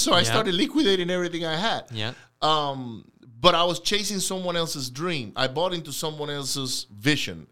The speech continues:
Speaker 1: It wasn't my vision. It was someone else's vision.
Speaker 2: Yep.
Speaker 1: They painted it so pretty that it sounded cool to have a bunch of houses, right? Um, but,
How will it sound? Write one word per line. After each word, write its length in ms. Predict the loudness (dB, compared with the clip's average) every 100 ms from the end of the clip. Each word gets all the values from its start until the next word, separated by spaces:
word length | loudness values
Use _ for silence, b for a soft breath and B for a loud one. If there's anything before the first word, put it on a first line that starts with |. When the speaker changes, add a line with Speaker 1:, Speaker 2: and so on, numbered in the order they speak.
| _
Speaker 1:
It 160 | -4 2
wasn't 320 | 4 2 0
my 180 | -6 -6
vision. 300 | -8 -10 -12
It 80 | -10
was 120 | -8
someone 360 | -8 -6 -4
else's 260 | -2 -2 -2
vision. 400 | 0 0 -2 -8 -10
Speaker 2:
Yep. 260 | -12 -8 -2
Speaker 1:
They 100 | 0
painted 340 | 4 2 2
it 120 | -2 -2
so 140 | -2
pretty 300 | -2 -2 0
that 180 | -2 -6
it 160 | -6
sounded 460 | -4 -2 0 -2 -8
cool 240 | -6 -4 -2
to 100 | 0
have 140 | 2
a 60 | 2
bunch 260 | -2 -4
of 60 | -2
houses, 420 | 0 0 -4 -8
right? 180 | -8 -8 -10 B B B B B
Um, 560 | 4 4 4 0 -4 -8 _ _ _ _ _ _ -6
but, 440 | 2 4 4 0